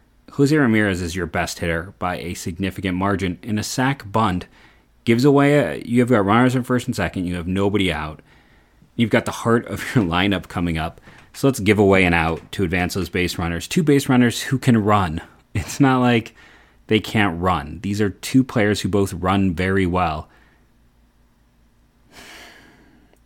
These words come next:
So you sack bunt 'cause you're gonna get yourself out of the double play, I, I guess. Maybe. You're gonna put them in scoring position.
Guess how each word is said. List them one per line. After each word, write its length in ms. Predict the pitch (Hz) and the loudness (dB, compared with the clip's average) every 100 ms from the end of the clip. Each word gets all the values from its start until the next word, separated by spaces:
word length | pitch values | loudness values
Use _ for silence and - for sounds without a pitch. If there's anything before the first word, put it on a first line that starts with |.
| _ _ _ _ _ _ | _ _ _ _ _ _
So 140 | - 123 | -2 0
you 80 | |
sack 260 | 113 127 123 | 2 2 2
bunt 320 | 139 120 - - _ - | 2 2 0 -12 _ -2
'cause 140 | 123 | 0
you're 80 | 110 | 4
gonna 120 | 113 | 4
get 180 | 101 107 | 4 2
yourself 320 | 107 - 107 - | 0 2 0 2
out 60 | |
of 100 | 101 | -2
the 60 | 92 | 0
double 240 | 101 95 | 0 0
play, 380 | 87 110 80 76 - - _ _ _ | 2 2 2 -4 -14 -20 _ _ _
I, 180 | 98 90 | -8 -4
I 60 | 87 | 0
guess. 520 | 90 90 110 - - | 2 2 0 -6 -4
Maybe. 340 | 95 95 95 104 | 0 2 4 2
You're 200 | 101 98 | 2 0
gonna 120 | 98 | 0
put 220 | - 120 | 0 2
them 220 | 120 117 | 4 6
in 140 | 113 107 | 4 2
scoring 400 | - 127 117 98 | 2 4 4 2
position. 480 | 95 87 - 78 | 0 -2 -4 -10